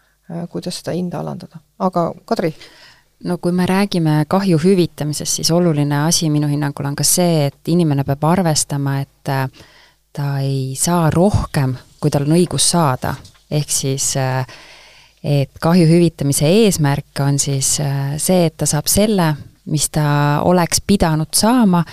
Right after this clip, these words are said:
Speaker 2: mitte et kui sul on mingi väike pisipuudus, siis sa otsustad kahju hüvitamise käigus terve toa ära remontida,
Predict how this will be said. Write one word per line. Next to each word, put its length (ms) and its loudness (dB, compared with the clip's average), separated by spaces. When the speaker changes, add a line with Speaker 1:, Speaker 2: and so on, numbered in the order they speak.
Speaker 2:
mitte 420 0
et 120 -6
kui 240 0
sul 140 -2
on 120 -2
mingi 240 -4
väike 300 -2
pisipuudus, 760 0
siis 180 -2
sa 80 -2
otsustad 500 -2
kahju 240 4
hüvitamise 480 0
käigus 680 0
terve 240 2
toa 300 4
ära 180 2
remontida, 580 0